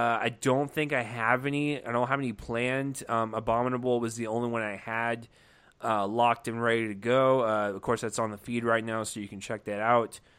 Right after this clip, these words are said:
And I think that's it. So a lot of content coming out for you guys, so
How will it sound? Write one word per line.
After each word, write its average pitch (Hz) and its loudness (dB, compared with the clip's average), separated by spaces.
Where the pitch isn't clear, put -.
And 104 -8
I 98 -8
think - -12
that's 165 -8
it. 127 -2
So 110 2
a - 0
lot 110 0
of 165 -2
content 156 -6
coming 147 -6
out 147 0
for 147 -6
you 143 -2
guys, 147 0
so 98 -2